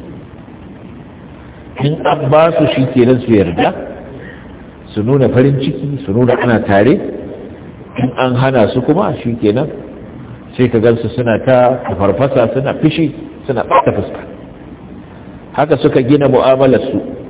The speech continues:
tare da Annabi sallallahu alaihi wa alihi sallama. Haka ya zanto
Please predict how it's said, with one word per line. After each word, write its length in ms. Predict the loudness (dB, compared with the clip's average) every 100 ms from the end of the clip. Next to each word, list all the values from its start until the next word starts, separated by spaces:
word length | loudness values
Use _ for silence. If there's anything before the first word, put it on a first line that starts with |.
| -16 -18 -16 0
tare 220 | 4 6 6
da 120 | 4
Annabi 280 | 2 2 2
sallallahu 480 | 2 2 4 4 6
alaihi 300 | 4 4 4
wa 120 | 6 6
alihi 200 | 4 2
sallama. 340 | 2 2 0 -4 -10 -14 -18 -20 -20 -20 -20 -20 -20 -20 -8
Haka 320 | -2 2 4
ya 120 | 6 6
zanto 640 | 4 2 4 6 4